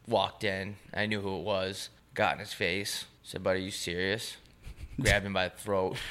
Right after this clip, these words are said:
Speaker 2: I ki-,
Speaker 1: I just made that
Speaker 2: I kinda
Speaker 1: up.
Speaker 2: forget that you got into an altercation in the elevator.
Speaker 1: Which time?
Speaker 2: The other day, after we got, after, uh, went to Dominic's or whatever.
Speaker 1: Yeah, how weird is that?
Speaker 2: <laughs> That's, that's fucking crazy.
Speaker 1: It was so bizarre, man. The kid goes,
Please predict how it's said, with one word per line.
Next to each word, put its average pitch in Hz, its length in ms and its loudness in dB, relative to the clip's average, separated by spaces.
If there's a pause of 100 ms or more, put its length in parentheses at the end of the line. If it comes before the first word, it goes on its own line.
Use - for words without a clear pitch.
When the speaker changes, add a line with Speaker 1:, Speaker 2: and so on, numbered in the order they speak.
(260)
Speaker 2:
I 170 80 12
ki-, - 100 12 (340)
Speaker 1:
I - 60 -2
just 92 100 -4
made 98 220 -2
that 98 120 6
Speaker 2:
I 160 60 10
kinda 196 260 12
Speaker 1:
up. - 80 6
Speaker 2:
forget 165 280 12
that 156 100 12
you 139 100 10
got 131 200 12
into 131 120 10
an 123 100 10
altercation 113 680 10
in 110 80 8
the 107 80 12
elevator. 101 520 10 (420)
Speaker 1:
Which 117 180 -4
time? 107 440 2 (220)
Speaker 2:
The 127 220 6
other 117 160 12
day, 110 320 12 (260)
after 113 320 10
we 104 260 10
got, 110 240 8
after, 107 440 8
uh, 98 300 8
went 107 200 2
to 98 400 4
Dominic's 101 560 4
or 95 60 -2
whatever. 95 420 0 (180)
Speaker 1:
Yeah, 98 280 0 (180)
how 117 140 -2
weird 98 180 -4
is - 80 -10
that? - 260 -4 (280)
Speaker 2:
<laughs> 208 220 12
That's, 170 260 8
that's 143 400 2
fucking 120 300 4
crazy. 101 360 2
Speaker 1:
It 147 40 10
was 147 200 10
so 147 380 12
bizarre, 113 500 10
man. 98 300 0 (240)
The 123 80 0
kid 165 160 12
goes, 139 280 12